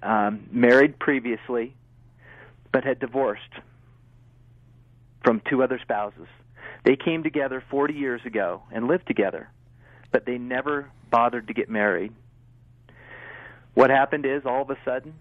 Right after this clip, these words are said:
the gentleman had, had a stroke, a significant stroke, brain dead, and he didn't have his estate together.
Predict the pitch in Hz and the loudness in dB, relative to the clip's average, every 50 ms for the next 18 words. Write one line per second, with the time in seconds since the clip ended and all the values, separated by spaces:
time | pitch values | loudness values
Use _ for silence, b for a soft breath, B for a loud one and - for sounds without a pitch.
0 | - - 110 107 104 110 120 127 131 135 135 135 131 123 120 110 113 120 120 117 | -16 -12 -10 -6 -2 0 0 0 0 -4 -6 -8 -6 -4 -2 -2 0 -2 -4 -6
1 | - - - - - - - 110 110 113 110 - 90 113 110 113 113 104 - - | -14 -20 -20 -20 -14 -6 0 2 2 4 2 2 -2 -2 -2 -2 -4 -6 -8 -2
2 | - 139 135 156 131 - - - - - - - _ _ _ - - - - _ | 2 4 4 4 4 0 -6 -14 -20 -20 -20 -20 _ _ _ -20 -20 -20 -20 _
3 | _ b b b b b b b b b b b b b b b b b b - | _ b b b b b b b b b b b b b b b b b b -10
4 | - - - 120 120 139 147 - - - 113 - - - - - 98 98 82 - | -2 2 2 4 4 4 2 2 0 -4 -4 -6 -6 -4 0 2 2 2 0 -4
5 | - - - - - - 117 120 120 120 113 110 101 78 62 55 - - - _ | -10 -20 -20 -2 4 6 6 6 6 4 0 -2 -2 -2 -4 -8 -12 -18 -20 _
6 | _ - - _ _ _ - - - _ _ _ - B B B B B B 104 | _ -20 -20 _ _ _ -20 -20 -20 _ _ _ -20 B B B B B B -4
7 | 101 - - 120 120 131 123 117 107 110 110 113 107 110 104 110 104 - - 117 | -2 -2 0 0 2 2 0 -2 -2 -4 -4 -4 -4 -6 -8 -10 -8 -4 -4 -4
8 | 131 110 - 117 101 107 95 98 95 87 82 | -4 -4 -6 -6 -4 -2 -2 -2 -4 -6 -10